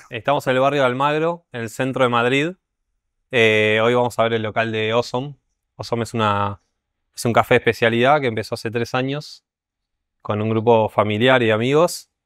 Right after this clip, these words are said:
eh, en un café de cuarenta y cinco metros. Y luego, eh, al cabo de tres años,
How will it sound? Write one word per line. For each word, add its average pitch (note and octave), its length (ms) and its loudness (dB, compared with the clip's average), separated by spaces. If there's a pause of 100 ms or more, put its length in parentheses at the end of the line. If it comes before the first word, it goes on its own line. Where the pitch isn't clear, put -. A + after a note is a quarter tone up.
eh, G#2 720 2
en G#2+ 160 -4
un A2 80 -2
café G#2+ 220 0
de A2 60 4
cuarenta G#2+ 220 0
y G#2+ 40 -10
cinco B2 280 0
metros. D3 460 -4 (800)
Y A#2 140 -2
luego, B2 380 8
eh, A2+ 380 4
al A2 140 2
cabo B2 200 2
de A#2+ 80 -6
tres A#2+ 120 -6
años, D3+ 640 -4